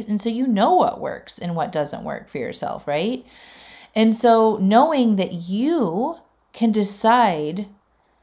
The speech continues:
how you approach changing your relationship with alcohol is very empowering. I give you guys tons of advice, tons of suggestion, tons of coaching, you know, my principles, my core principles are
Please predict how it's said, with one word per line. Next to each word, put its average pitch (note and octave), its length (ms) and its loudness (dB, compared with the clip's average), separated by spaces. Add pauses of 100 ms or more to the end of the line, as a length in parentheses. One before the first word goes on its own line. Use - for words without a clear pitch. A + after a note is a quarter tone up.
(520)
how B3 380 2
you A#3 240 0
approach G#3 840 -2 (600)
changing A3 440 0
your G3 160 -2
relationship F#3 680 -4
with D#3+ 140 -6
alcohol B3 720 -2
is F#3 160 -2
very F3 320 -2
empowering. - 720 -10
I G3 140 2
give A3 240 0
you A3 80 0
guys F3 320 0
tons G3 420 0
of F3+ 140 -2
advice, D3+ 440 -2
tons F#3+ 300 -4
of F#3 120 -2
suggestion, D#3 680 -6
tons F#3 300 -4
of F#3+ 120 -8
coaching, D3 640 -8 (680)
you G3 100 0
know, E3+ 180 2
my F#3 220 4
principles, F3+ 680 -2
my F#3 200 0
core F#3+ 220 -4
principles E3 680 -8
are D3 480 -2